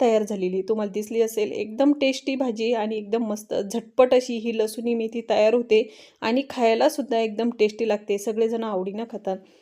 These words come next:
आणि त्याच्यानंतर मी त्याच्यावरती थोडासा असा गरम मसाला ॲड केला, अ, ऑप्शनल आहे, अ, टाकला तरी चालतो, नाही टाकला तरी चालतो. तर इथं मी व्यवस्थित, अ, भाजी उकळून घेतली.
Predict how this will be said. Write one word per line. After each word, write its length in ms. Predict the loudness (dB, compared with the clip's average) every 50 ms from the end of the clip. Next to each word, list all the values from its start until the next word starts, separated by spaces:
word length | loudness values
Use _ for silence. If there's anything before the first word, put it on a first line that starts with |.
| -20 _ _
आणि 200 | -4 0 0 2
त्याच्यानंतर 520 | 2 2 2 2 2 0 0 0 -2 -2 -2
मी 120 | -2 0
त्याच्यावरती 440 | -2 -2 -2 0 -2 -4 -2 -4 -6 -4
थोडासा 440 | 0 2 2 4 4 2 2 2 0
असा 200 | 0 0 0 -2 -2
गरम 280 | 0 0 0 0 0
मसाला 340 | 0 -2 0 0 0 0 0
ॲड 200 | 0 0 -2 -2 -4
केला, 260 | -4 -4 -4 -4 -6 -6 -10
अ, 40 | -10
ऑप्शनल 720 | -8 -6 -4 -2 -2 -2 -2 -4 -8 -4 -2 0 2 2
आहे, 140 | 2 2 0 -2 -6 -8
अ, 80 | -8 -8
टाकला 380 | -2 -2 -4 -2 0 0 0 0 0
तरी 140 | -2 -4
चालतो, 320 | -2 -2 -4 -4 -4 -6 -6
नाही 220 | -6 -4 -6 -4
टाकला 300 | -4 -6 -6 -6 -8 -6 -4
तरी 140 | -4 -4 -2
चालतो. 400 | -2 -2 -2 -2 -4 -8 -10 -10 -12 -20 -20 _ _ _ _ _ -4
तर 100 | -2 -2
इथं 220 | -2 -4 -4 -4
मी 240 | -2 0 0 0 -2
व्यवस्थित, 600 | 2 2 2 2 2 -2 -4 -8 -10 -4 0 0
अ, 160 | 2 2 2
भाजी 380 | 0 -2 -4 -6 -8 -8 -8 -6 -2
उकळून 380 | -2 -2 0 0 2 4 6
घेतली. 420 | 6 6 4 2 -2 -4 -6 -6